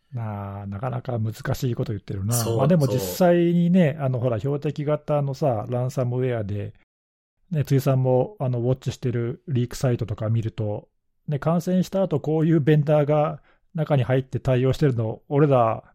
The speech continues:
Speaker 1: 丸見えで見え-、見えてるぜとかね、書いてるやつとかもあったりとかするから、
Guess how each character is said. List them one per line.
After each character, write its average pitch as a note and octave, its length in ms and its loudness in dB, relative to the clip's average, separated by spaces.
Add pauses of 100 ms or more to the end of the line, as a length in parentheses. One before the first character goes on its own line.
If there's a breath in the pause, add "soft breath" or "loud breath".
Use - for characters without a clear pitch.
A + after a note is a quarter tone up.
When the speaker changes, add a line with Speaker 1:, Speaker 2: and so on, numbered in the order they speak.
(140)
Speaker 1:
丸 C3+ 280 2
見 C#3+ 100 2
え C#3+ 80 4
で C#3 100 2
見 D#3 120 6
え-、 D3 120 2
見 E3 140 2
え D#3+ 60 4
て - 100 -2
る B2 80 2
ぜ A2+ 220 -2
と A2 100 -6
か G#2 120 -4
ね、 A#2+ 160 -2
書 C#3 120 0
い C#3+ 80 -2
て B2+ 100 -2
る G#2 80 -2
や A2 80 -4
つ - 100 -10
と A#2 100 -8
か G#2+ 80 -4
も G#2 140 -4
あ - 20 0
っ - 100 -6
た B2 100 -4
り A2 60 -4
と A2 80 -6
か G#2 80 -6
す - 100 -8
る A2 80 -6
か A2+ 120 -4
ら、 G2 220 -6